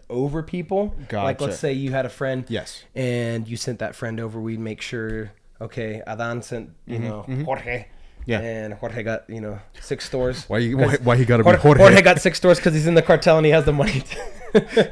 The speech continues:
Speaker 2: He's got his
Speaker 1: I don't think
Speaker 2: Coke,
Speaker 1: I have to edit
Speaker 2: his,
Speaker 1: that.
Speaker 2: his Coke money.
Speaker 1: <laughs>
Speaker 2: No,
Speaker 1: Yeah.
Speaker 2: you're good.
Speaker 1: Um, but, uh, so that way we can make sure to actually get you
Speaker 2: Yeah.
Speaker 1: some,
Speaker 2: Okay.
Speaker 1: some
Speaker 2: Yeah, and I think I,
Speaker 1: commission,
Speaker 2: I think
Speaker 1: so.
Speaker 2: I have one. So yeah, I'll, I'll
Speaker 1: Badass.
Speaker 2: throw that in the description.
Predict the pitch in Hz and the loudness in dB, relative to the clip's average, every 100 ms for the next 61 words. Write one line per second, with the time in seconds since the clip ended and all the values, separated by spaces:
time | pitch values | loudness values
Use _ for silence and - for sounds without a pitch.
0 | - 165 120 131 113 165 131 139 131 127 | 2 0 2 0 2 2 4 4 0 -2
1 | 123 123 - 117 - 123 156 107 104 - | -2 -2 -2 -4 0 2 4 4 0 0
2 | 208 101 92 127 98 82 82 - 160 151 | -2 -2 0 0 -2 -6 -12 0 4 6
3 | 143 123 - - - - - 127 131 127 | 4 0 -10 -20 -20 -20 -16 0 2 4
4 | 120 117 - - - - 127 123 120 117 | 0 -2 -6 -14 -16 -14 -8 -8 -6 -8
5 | 117 113 113 110 120 104 104 - 107 101 | -8 -10 -12 -12 -12 -12 -14 -16 -18 -18
6 | - 107 175 110 - - 120 107 104 - | -16 -6 -2 -2 -6 -12 -8 -8 -8 -18
7 | - 147 123 113 - 113 107 104 113 123 | -6 -2 -2 -2 -6 -8 -10 -10 -8 -6
8 | 127 101 101 127 139 - 113 101 - 113 | -8 -6 -8 -8 -8 -6 -4 -4 -6 -10
9 | 120 92 - - 113 113 135 - 147 143 | -8 -6 -8 -6 -6 -4 -6 -8 -8 -6
10 | 127 123 - 117 110 107 98 95 - 104 | -4 -8 -8 -8 -8 -8 -10 -14 -12 -12
11 | - 101 101 | -10 -10 -10